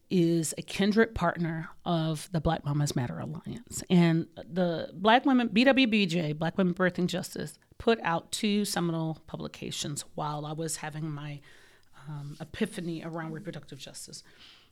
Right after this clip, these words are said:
And one is called, um, Birthing Justice. It's a hardcover book, um, that it basically is the Black women's What to Expect When You're Expecting.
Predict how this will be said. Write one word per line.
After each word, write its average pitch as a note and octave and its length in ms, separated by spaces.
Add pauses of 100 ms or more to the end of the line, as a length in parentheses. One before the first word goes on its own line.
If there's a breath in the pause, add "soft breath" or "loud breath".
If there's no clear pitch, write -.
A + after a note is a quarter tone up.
(160 soft breath)
And G3+ 180
one G#3+ 180
is A#3+ 140
called, F3 560 (100)
um, D#3+ 440 (200)
Birthing F#3+ 420
Justice. - 640 (220)
It's - 160
a D#3 180
hardcover F3 520
book, D#3+ 320 (440)
um, D#3 400
that F3 240
it E3+ 380
basically A3 460
is D#3+ 160
the E3 100
Black D#3+ 340
women's D#3 380
What D3+ 240
to - 120
Expect - 380
When D#3+ 180
You're C#3+ 100
Expecting. - 580